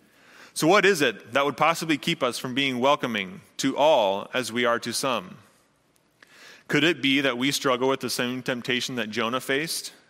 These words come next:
Like Jonah, are we content to see God's mercy poured out on people like us, but not on those who we think aren't worthy of his such mercy? If so, we have a pride problem, just like Jonah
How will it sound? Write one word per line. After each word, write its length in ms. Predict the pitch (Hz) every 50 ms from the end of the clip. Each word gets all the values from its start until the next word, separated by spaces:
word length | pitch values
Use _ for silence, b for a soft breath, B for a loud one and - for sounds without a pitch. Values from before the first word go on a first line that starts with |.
| _ _ _ _ _ _ _ _ _ _ _ b b b b b b b b b b -
Like 180 | 139 143 147 123
Jonah, 480 | 117 147 175 175 147 113 95 90 98 - - B B B B B B -
are 140 | 139 139
we 200 | 135 135 156 180
content 560 | 175 185 175 160 147 - - 180 165 131 107 - -
to 80 | - 131
see 200 | - - 135 131
God's 400 | 120 131 131 127 139 147 120 131
mercy 460 | 131 139 147 151 143 - 117 101 98
poured 400 | 95 - - - 147 147 143 143
out 340 | 143 135 117 101 95 - - -
on 220 | - 127 127 120 117
people 340 | - - 147 143 - 139 123
like 240 | 120 117 117 110
us, 480 | 156 143 107 95 98 - - - - - - _ _ _ b b b b b b b b
but 140 | - 135 123
not 220 | 123 131 127 135 135
on 140 | 135 131
those 240 | 123 123 123 127 120
who 140 | - 127 120
we 120 | 120 120
think 320 | 113 - 127 120 117 110 -
aren't 240 | - 123 123 110 110
worthy 280 | 107 107 107 107 123 131
of 140 | 135 139
his 160 | 135 151 143 -
such 200 | 156 147 - -
mercy? 440 | 147 147 147 143 - 165 180 180 - _ _ _ _ _ _ _ _ _ _ _ _ _ _ b b b b b b b b b b b b b b b
If 140 | - 135 117
so, 380 | - - 147 143 147 156 175
we 180 | 160 135 147 151
have 200 | 147 147 143 139
a 100 | 143 143
pride 420 | - - - 131 123 120 120 113
problem, 400 | 101 - 113 101 98 95 92 87
just 180 | 98 120 120 -
like 220 | 139 139 135 117
Jonah 460 | 117 123 123 113 104 95 90 87 92